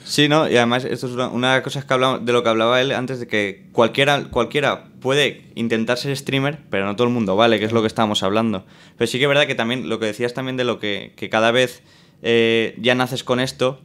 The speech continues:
El otro, ayer nos pasó una cosa súper, súper curiosa, que era, mi, mi prima se incorporaba al trabajo, que es profesora de cinco años,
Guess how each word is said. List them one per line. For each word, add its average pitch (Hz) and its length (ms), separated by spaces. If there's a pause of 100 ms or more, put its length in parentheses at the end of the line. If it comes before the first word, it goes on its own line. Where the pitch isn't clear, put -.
(100)
El 110 140
otro, 113 220
ayer 113 280
nos 120 180
pasó 113 200
una 120 160
cosa 123 300
súper, 113 360
súper 113 280
curiosa, 123 380
que 113 80
era, 98 300
mi, 98 300
mi 104 140
prima 120 240
se 131 80
incorporaba 123 400
al 120 80
trabajo, 123 340
que 104 80
es 101 60
profesora 113 360
de 110 120
cinco 120 300
años, 123 340